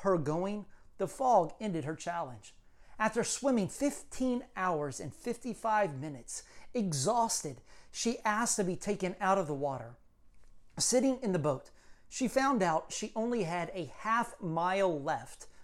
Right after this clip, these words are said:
to reach her destination. Later, she told a reporter, "Look, I'm not excusing myself, but if I could have seen land, I know I could have made it." Surely we can relate with Chadwick when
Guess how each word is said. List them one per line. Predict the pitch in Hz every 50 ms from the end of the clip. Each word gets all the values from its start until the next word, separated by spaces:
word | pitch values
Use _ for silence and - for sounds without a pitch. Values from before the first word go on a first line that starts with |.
| - - -
to | 170
reach | 160 151 185 220 - -
her | - 156
destination. | 135 151 147 143 - - - 147 135 143 143 127 - - 127 120 - - - - - - - - - - -
Later, | - 214 233 208 214
she | - - 196
told | 156 - 208 196 190
a | 170
reporter, | 156 151 151 - 180 180 160 139 135 - - - - - - -
"Look, | 214 220 196 - - -
I'm | 240 247 247 254
not | 269 269 214
excusing | 190 - - - - - - 202 233 233 208 247 240
myself, | 220 214 220 220 208 - - 233 226 220 208 - - - - - - - - -
but | - 220
if | 220 190 - - -
I | 202 214 233 262 269
could | 262 - 220 220
have | - - 151 -
seen | - - - - 214 233 240 240 214 170 151
land, | 143 143 147 156 175 196 208 196 - - - - - - -
I | - 226 247 233
know | 226 226 208 185 190 220 262 240 202 160 143 135 127 151 - -
I | 185 196 196
could | - 202 185
have | 156 143
made | 139 143 151 135 127
it." | 120 - - - - - - - - - - - - - - - - - - -
Surely | - - - 277 277 247 220 202 170
we | 170 220 214
can | 208 202 180 170 156
relate | 160 151 147 180 190 202 190
with | 165 156 131 -
Chadwick | - 208 196 185 190 160 143 151 147 -
when | 160 170 160 156